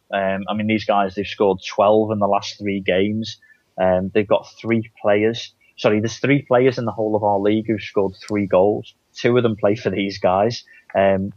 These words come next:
and they both got hat-tricks in separate games. But the good thing for us, the positive, now if you look back at our results, first game we conceded three against Ontinyent.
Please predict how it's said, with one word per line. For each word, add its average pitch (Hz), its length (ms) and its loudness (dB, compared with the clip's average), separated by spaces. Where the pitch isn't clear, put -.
and 104 100 0
they 101 60 2
both 101 240 2
got - 180 -2
hat-tricks - 540 -8
in 107 80 -10
separate 101 460 -8
games. 98 460 -4
But 131 80 -2
the 120 80 0
good 180 180 2
thing 175 220 4
for 156 260 4
us, 156 120 2
the 127 60 0
positive, 135 580 -2
now 123 120 2
if 120 100 -2
you 143 80 4
look 165 180 2
back 147 180 -2
at 143 60 0
our 135 160 2
results, 123 440 -2
first 151 300 2
game 147 200 0
we 131 80 -2
conceded 117 560 -2
three 104 280 0
against 104 280 0
Ontinyent. 104 640 -4